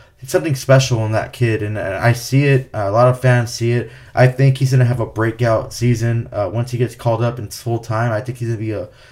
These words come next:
a factor, and I think he really is gonna be a superstar in this league. Uh, you mentioned guys like,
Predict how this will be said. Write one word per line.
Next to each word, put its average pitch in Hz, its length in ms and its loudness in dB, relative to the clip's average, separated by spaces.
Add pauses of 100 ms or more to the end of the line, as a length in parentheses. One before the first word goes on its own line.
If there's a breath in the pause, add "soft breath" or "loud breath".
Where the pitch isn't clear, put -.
(160 soft breath)
a 117 120 0
factor, 120 520 2
and 104 80 -6
I 123 100 2
think 135 220 -2
he 143 140 -4
really 123 280 4
is 131 140 6
gonna 104 140 -4
be 104 140 -6
a 95 40 -4
superstar 123 540 0
in 104 40 -8
this 98 220 -12
league. 123 220 0
Uh, 95 60 -6
you 104 220 -4
mentioned 117 340 -4
guys 107 340 0
like, 92 240 -6